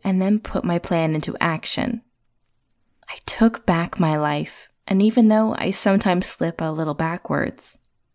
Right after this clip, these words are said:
I find it easy to get back on track by following my simple plan. Why you should read this book.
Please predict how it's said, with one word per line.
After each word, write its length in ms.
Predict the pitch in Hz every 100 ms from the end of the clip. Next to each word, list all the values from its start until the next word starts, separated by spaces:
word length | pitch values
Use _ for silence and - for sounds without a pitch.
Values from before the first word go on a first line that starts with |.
| _ -
I 60 |
find 300 | - 226 233
it 100 | 226
easy 320 | - 208 208 208
to 100 | 175
get 200 | 190 -
back 300 | 180 180 -
on 140 | 170
track 480 | 175 170 147 - - _
by 120 | 175
following 560 | - 196 190 165 147 151
my 140 | 147
simple 380 | - 160 160 170
plan. 460 | - 160 151 160 - _ _ _ _ _ _ _ _ _ _ _ _ _ _ _ _
Why 260 | 190 170
you 240 | 170 175 240
should 280 | - 160 160
read 180 | 151
this 220 | - 143 -
book. 420 | 151 - -